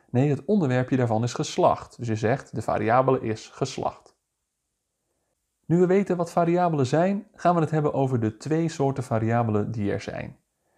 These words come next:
Dat zijn de kwalitatieve variabelen en de kwantitatieve variabelen.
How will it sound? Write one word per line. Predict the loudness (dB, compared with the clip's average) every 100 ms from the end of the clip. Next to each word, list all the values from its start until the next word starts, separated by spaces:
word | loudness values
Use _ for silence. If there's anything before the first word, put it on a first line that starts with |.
| _
Dat | -4 0
zijn | 0 0
de | -4
kwalitatieve | -4 4 4 4 -4 -6 -8
variabelen | -2 -2 0 -2 0 -2 -4 -10 _
en | -2
de | 0 -2
kwantitatieve | -4 0 0 0 -6 -8 -8 -10 -10
variabelen. | -8 -8 -6 -10 -10 -16